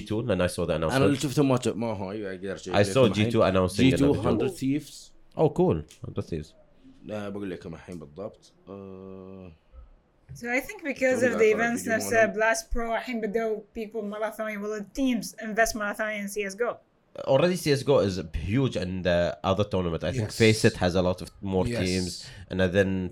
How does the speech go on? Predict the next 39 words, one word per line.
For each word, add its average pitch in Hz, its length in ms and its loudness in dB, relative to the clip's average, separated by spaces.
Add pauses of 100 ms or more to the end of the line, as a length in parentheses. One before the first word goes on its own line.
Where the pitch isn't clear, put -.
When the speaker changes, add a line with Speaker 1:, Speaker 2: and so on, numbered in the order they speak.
Speaker 1:
في، 98 300 0
I - 200 -2
think 127 300 -4
ال-، 98 380 0 (560)
Speaker 4:
Face 131 180 2
Speaker 1:
the 104 60 8
Speaker 4:
It. 113 100 10
Speaker 1:
official 143 460 4 (100)
global 131 300 6
Speaker 3:
Mm. 135 140 4
Speaker 1:
one, 147 160 0 (100)
I - 40 4
don't, 101 240 4
I'm 95 120 -2
not 92 140 0
sure. 73 220 -6 (440)
Speaker 4:
Do 120 60 -18
Speaker 1:
في 127 140 6
Speaker 4:
they 175 140 8
have 175 180 8
a 139 100 6
Speaker 1:
شنو 123 180 6
Speaker 4:
global 160 180 8
Speaker 1:
tournaments 123 460 8
مال 98 200 6
Speaker 4:
tournament؟ 92 220 2
Speaker 1:
سي - 160 -2
إس؟ 87 80 4
Speaker 2:
حاليًا 147 260 6
سي 147 220 2
إس - 340 -4
Speaker 1:
عندهم 110 200 6
Face 113 200 4
Speaker 2:
three 139 160 8
Speaker 1:
It؟ 139 60 0
Speaker 2:
tournament، 107 480 0
Face 107 320 -2
Speaker 3:
Yeah. 220 220 -4
Speaker 2:
It. - 40 -20